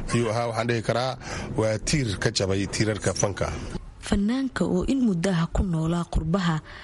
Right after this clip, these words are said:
Speaker 2: ayaa laba sano ka hor ka soo laabtay, waxaana uu la noolaa carruurtiisa oo degan Muqdisho. Hase yeeshee, uu xanuun soo wajahay, wuxuuna ka mid ahaa fanaaniinta waaweyn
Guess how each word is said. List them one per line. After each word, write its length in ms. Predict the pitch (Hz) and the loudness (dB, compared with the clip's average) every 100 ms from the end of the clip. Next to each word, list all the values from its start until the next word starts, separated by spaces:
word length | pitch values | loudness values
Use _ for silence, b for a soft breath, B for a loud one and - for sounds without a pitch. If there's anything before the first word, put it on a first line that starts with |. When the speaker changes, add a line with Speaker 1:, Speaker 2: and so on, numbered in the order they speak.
| B - | B 0
Speaker 2:
ayaa 260 | 208 202 | 2 2
laba 240 | 202 202 - | 2 2 0
sano 300 | - 175 160 | 0 0 0
ka 160 | - | 0
hor 180 | 190 170 - | 0 0 0
ka 100 | 185 | 0
soo 220 | - 165 | 0 2
laabtay, 440 | 160 160 - 185 165 B B B B | 2 2 0 0 0 B B B B
waxaana 360 | 285 269 190 160 160 - | -2 0 2 2 0 0
uu 100 | 180 180 | 2 2
la 100 | 196 | 2
noolaa 380 | 175 160 175 170 | 4 4 2 2
carruurtiisa 640 | 175 196 - - 165 - - | 2 2 2 0 -2 -2 0
oo 160 | 170 | 0
degan 400 | 156 151 156 175 165 | 0 0 0 2 2
Muqdisho. 480 | 156 156 151 - 175 B B B | 2 -2 0 0 -2 B B B
Hase 320 | - 170 - 180 | -4 -2 0 0
yeeshee, 540 | 165 160 156 - 170 - | 2 2 2 2 0 0
uu 160 | 170 160 | 0 2
xanuun 360 | - 180 185 | 2 4 4
soo 280 | 165 - 170 | 2 2 2
wajahay, 500 | 160 151 170 151 175 - B B B | 0 0 0 2 2 0 B B B
wuxuuna 340 | - 320 214 180 - | -4 0 0 0 0
ka 100 | 214 | 2
mid 220 | 180 151 | 2 2
ahaa 280 | 151 165 175 | 0 2 0
fanaaniinta 800 | - 175 170 170 170 202 190 170 | 0 2 2 4 4 2 2 2
waaweyn 580 | 165 165 165 185 165 | 2 2 2 2 2